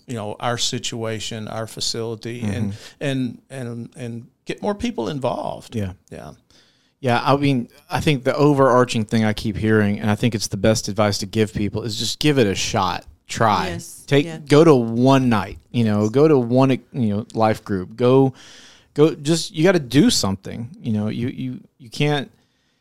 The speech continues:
Speaker 2: you can't just sit there wanting it. You,
Speaker 3: Right.
Speaker 2: you gotta take that next
Speaker 3: That
Speaker 2: step.
Speaker 3: next step.
Speaker 2: And that's all, you know, that first step is probably the hard, hardest step
Speaker 3: Mm-hmm.
Speaker 2: you're gonna
Speaker 3: Mm-hmm.
Speaker 2: take,
Speaker 3: Mm-hmm.
Speaker 2: you know, 'cause it's easy to, to text it in.
Speaker 3: Mm-hmm.
Speaker 2: And then even after that first night, then it becomes easy. That's
Speaker 3: Mm-hmm.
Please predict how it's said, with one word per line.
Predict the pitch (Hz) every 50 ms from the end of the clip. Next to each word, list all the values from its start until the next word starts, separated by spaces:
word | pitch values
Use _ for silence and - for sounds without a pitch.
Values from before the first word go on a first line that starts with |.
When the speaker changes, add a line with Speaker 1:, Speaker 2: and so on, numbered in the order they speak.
| _ _ _
Speaker 2:
you | - 123
can't | 107 151 170 170 156
just | 151 135 - -
sit | 160 160 160 -
there | 147 127 123 123 117 110
wanting | 104 110 113 120 135 151 170 170 - 196 196 190
it. | 226 254 240 240 - - - -
You, | - - 160 160
Speaker 3:
Right. | 175 165 151 135 - 151 151 - - _ _ _
Speaker 2:
you | 156 147
gotta | 147 165 180 180 156
take | 131 160 147 -
that | - 120 117 110
next | 117 107 95 87 85
Speaker 3:
That | -
Speaker 2:
step. | - 98 80
Speaker 3:
next | - - - - -
step. | - 175 156 131 131 - - _ _ _
Speaker 2:
And | 135 123 131
that's | 139 135 -
all, | 151 139 143 139 143 -
you | 147 139
know, | 135 131 131
that | 147 147 -
first | - 147 147 -
step | - 160 156 160 143 131
is | 120
probably | - - _ - 135 165 180 180 165 147
the | 143 127
hard, | - 151 156 160 - 139
hardest | 139 156 170 160 147 160
step | 175 170 147 -
Speaker 3:
Mm-hmm. | 143
Speaker 2:
you're | 147
gonna | 143 156 151 143
Speaker 3:
Mm-hmm. | 117 101 143
Speaker 2:
take, | 135 113 98 - -
Speaker 3:
Mm-hmm. | - 170 175 - 180 180 175 131
Speaker 2:
you | 120
know, | 110 107 113
'cause | 147 123 131
it's | 131 120 131
easy | 131 139 147 143 151 147
to, | - 147 143 139
to | - - 135 120
text | - 147 143 135 - - -
it | 135 123
in. | 123 120 120 120 120 120 117 117
Speaker 3:
Mm-hmm. | - - - - - - - - _ _ -
Speaker 2:
And | - 120
then | 120 120 127
even | 135 135 135 139 135
after | 127 131 135 - - 135
that | 135 127 -
first | - 143 143 139 - -
night, | 156 180 185 151 117 120 127
then | 151 175 170
it | 151 127
becomes | 127 120 - 127 120 113 104
easy. | 101 107 104 92 98 104
That's | 95 113 127 156 170 165
Speaker 3:
Mm-hmm. | 151 175